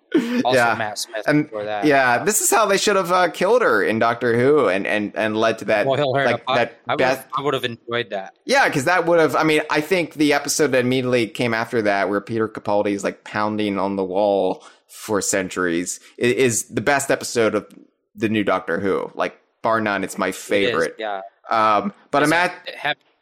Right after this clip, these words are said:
Speaker 1: is that Hell Bent or Heaven Sent? Which, one of the two. It's
Speaker 2: One of the two.
Speaker 1: definitely
Speaker 2: I
Speaker 1: Bent.
Speaker 2: think it's Hell Bent. I think it's Hell Bent.
Speaker 1: Yeah.
Speaker 2: But I love that episode, but imagine how much more profound it would be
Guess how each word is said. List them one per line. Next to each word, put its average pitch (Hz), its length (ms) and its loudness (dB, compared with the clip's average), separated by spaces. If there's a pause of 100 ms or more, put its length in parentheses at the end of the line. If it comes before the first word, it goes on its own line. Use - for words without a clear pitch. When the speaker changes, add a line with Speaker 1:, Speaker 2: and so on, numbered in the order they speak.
Speaker 1:
is 139 120 -2
that 156 200 -2
Hell 151 240 -2
Bent 147 320 -2
or 127 100 -4
Heaven 117 260 -6
Sent? 107 340 -8
Which, - 140 -16 (260)
one 123 120 -4
of 110 80 -8
the 107 60 -4
two. 101 280 -10
It's 98 200 -14
Speaker 2:
One 165 200 2
of 156 100 -2
the - 80 4
two. 143 260 2
Speaker 1:
definitely 117 60 4
Speaker 2:
I 110 120 2
Speaker 1:
Bent. 117 100 0
Speaker 2:
think 226 120 2
it's - 120 -2
Hell 143 220 2
Bent. 98 380 -2 (100)
I - 80 -4
think 131 160 -2
it's 113 100 -4
Hell 101 200 0
Bent. 92 180 0
Speaker 1:
Yeah. 101 160 -2
Speaker 2:
But 107 220 0 (580)
I 131 640 0 (720)
love 175 280 4
that 156 180 4
episode, 147 420 2
but 127 100 2
imagine 160 400 0
how 151 140 0
much 147 200 -2
more 139 120 2
profound 127 540 -2
it 113 60 2
would 98 240 -2
be 98 480 0